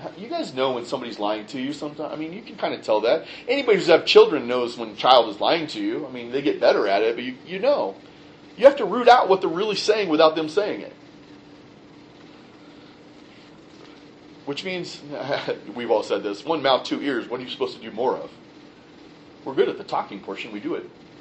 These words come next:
all the time. It's the listening portion we actually gotta work on.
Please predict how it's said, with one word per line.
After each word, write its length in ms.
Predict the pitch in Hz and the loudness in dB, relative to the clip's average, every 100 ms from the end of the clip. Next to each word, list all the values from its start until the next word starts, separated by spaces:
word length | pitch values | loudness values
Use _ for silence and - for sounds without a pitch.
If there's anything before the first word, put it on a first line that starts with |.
| - | -12
all 140 | - 135 | -6 -6
the 80 | - | -6
time. 280 | 185 - - - - - - - - | -8 -8 -14 -20 -20 -20 -20 -20 -20
It's 100 | - | -14
the 60 | 110 | -8
listening 380 | 113 - 127 101 | -6 -6 -10 -8
portion 340 | 101 98 98 - - - | -6 -6 -12 -18 -20 -2
we 60 | 110 | 0
actually 260 | 107 107 | 0 0
gotta 200 | 101 90 | -2 0
work 180 | 143 180 | -2 -2
on. 140 | 87 | -6